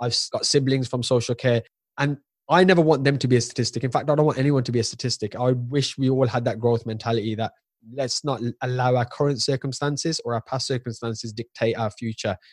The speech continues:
And what you're doing now, which I'm so glad to see, 'cause you're in a much better place, is doing more positive stuff. So kudos to you. I wanna acknowledge you for having overcome s-, unbelievable amount of adversity. I mean, we've only just touched on it ever so briefly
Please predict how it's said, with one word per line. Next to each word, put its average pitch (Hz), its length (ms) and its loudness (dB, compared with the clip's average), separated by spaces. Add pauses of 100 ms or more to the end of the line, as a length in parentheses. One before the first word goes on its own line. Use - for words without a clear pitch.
(200)
And 117 120 -2
what 131 120 4
you're 143 140 6
doing 135 340 4
now, 135 320 8
which 123 260 0
I'm 127 100 0
so 135 180 6
glad 120 240 2
to 120 60 -8
see, 135 320 -4 (200)
'cause 120 140 -2
you're 131 100 4
in 127 60 2
a 123 40 0
much 131 220 0
better 120 160 4
place, 117 320 2 (640)
is 131 160 4
doing 143 320 6
more 131 300 2 (180)
positive 127 420 2
stuff. - 280 0
So 120 320 0 (340)
kudos 170 340 6
to 151 140 2
you. 131 100 6
I 123 40 6
wanna 143 160 4
acknowledge 143 400 4
you 131 80 2
for 131 160 0
having 131 340 0 (180)
overcome 156 520 4
s-, - 180 -6 (140)
unbelievable 156 680 6
amount 123 220 2
of 113 80 -4
adversity. 113 420 0
I 113 40 0
mean, 123 160 -2
we've 135 140 0
only 151 140 4
just 127 240 -2 (460)
touched - 260 -2
on 135 100 4
it 127 160 0
ever 135 160 2
so 127 200 4
briefly 120 540 0